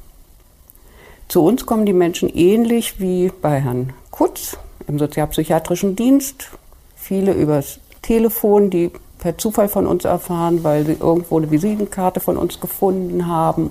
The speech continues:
oder einen Flyer. Viele über die Sozialdienste der Krankenhäuser. Zum Beispiel bei, ähm, den Krebsstationen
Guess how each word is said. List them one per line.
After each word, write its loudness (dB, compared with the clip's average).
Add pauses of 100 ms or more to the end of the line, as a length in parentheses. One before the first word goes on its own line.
oder 0 (280)
einen -4
Flyer. 0 (520)
Viele 2
über 2 (100)
die -2 (800)
Sozialdienste 0
der 4
Krankenhäuser. -2 (800)
Zum 2
Beispiel -2
bei, 0 (180)
ähm, -6 (100)
den -2
Krebsstationen 2